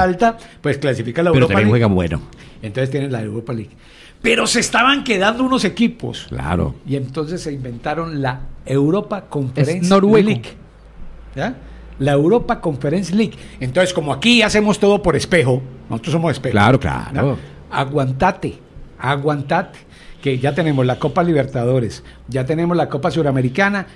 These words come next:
Speaker 2: y próximamente tendremos otra copa que inventaremos para los que queden por allá en el puesto diez, once o doce.
Speaker 1: Ya.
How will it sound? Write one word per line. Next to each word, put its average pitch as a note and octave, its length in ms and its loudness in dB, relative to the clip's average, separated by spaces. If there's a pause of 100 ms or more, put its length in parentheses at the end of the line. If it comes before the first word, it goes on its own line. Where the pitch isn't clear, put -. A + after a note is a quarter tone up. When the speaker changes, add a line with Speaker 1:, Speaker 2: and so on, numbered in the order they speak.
(140)
Speaker 2:
y D#3+ 100 0
próximamente F#3+ 920 0
tendremos E3 500 0
otra F#3 260 -2
copa F#3+ 320 -2
que F3 80 0
inventaremos D3 600 -2
para D3 180 -2
los C#3 140 -2
que C3+ 100 -8
queden E3+ 220 0
por F3 140 0
allá C#3 100 2
en D#3+ 60 -2
el D#3 60 -4
puesto F3 280 0
diez, G3+ 420 2
once G#3 300 2
o F#3 80 4
doce. E3+ 440 0
Speaker 1:
Ya. G2 320 2